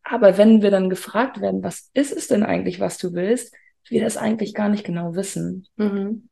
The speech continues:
Speaker 1: Und deswegen glaube ich, diese Klarheit zu bekommen, „Was sind meine Bedürfnisse? Was brauche ich? Und dann, was wünsche ich mir?“ Und wenn ich in der Lage bin, das zu spüren,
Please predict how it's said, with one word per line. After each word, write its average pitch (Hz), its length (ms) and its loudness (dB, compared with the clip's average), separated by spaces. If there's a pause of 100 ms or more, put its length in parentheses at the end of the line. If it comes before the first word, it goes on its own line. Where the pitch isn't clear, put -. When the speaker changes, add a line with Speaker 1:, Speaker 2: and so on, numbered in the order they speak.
(260)
Speaker 1:
Und 190 180 2
deswegen 208 420 4
glaube 202 260 2
ich, 196 120 -4
diese 180 440 -2
Klarheit 233 540 0
zu - 180 -6
bekommen, 185 580 -4 (240)
„Was 202 420 0
sind 202 260 2
meine 185 220 -2
Bedürfnisse? 175 920 -6 (300)
Was 170 300 -6
brauche - 500 2 (220)
ich? 392 260 -8 (280)
Und 202 220 -2
dann, 196 220 -2
was 185 220 -8
wünsche 180 320 0
ich 180 160 -8
mir?“ 180 360 -6 (500)
Und 180 160 0
wenn 190 140 6
ich 214 120 0
in 208 60 2
der 190 100 2
Lage 196 320 2
bin, 180 140 -2
das 180 220 -8
zu 165 100 -10
spüren, 233 760 2